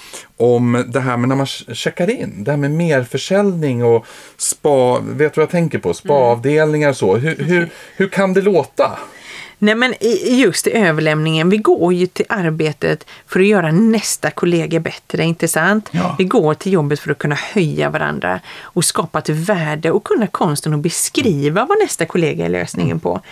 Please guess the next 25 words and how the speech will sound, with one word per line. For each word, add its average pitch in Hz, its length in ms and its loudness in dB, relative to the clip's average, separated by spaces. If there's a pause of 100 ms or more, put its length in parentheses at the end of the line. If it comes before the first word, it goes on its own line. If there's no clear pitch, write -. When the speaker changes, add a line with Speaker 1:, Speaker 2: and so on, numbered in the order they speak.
(140)
Speaker 2:
Och - 260 -2
när 240 80 4
vi 285 220 -2
kan 381 420 -4
den 208 160 2
konsten 160 400 -2
att 160 80 0
beskriva 156 680 -2 (420)
vad 196 160 2
nästa 202 360 -2
kollega 165 380 0
är 160 60 0
lösningen 160 340 -4
på, 156 200 -2 (420)
så - 140 -4
återigen 226 640 0
så 160 120 -4
skapar - 320 -4
vi 170 100 -4
glädje 165 440 0
för 170 160 -8
oss - 120 -8
själva. 185 520 -6 (460)
Och, 214 380 0 (760)
eh, 190 280 2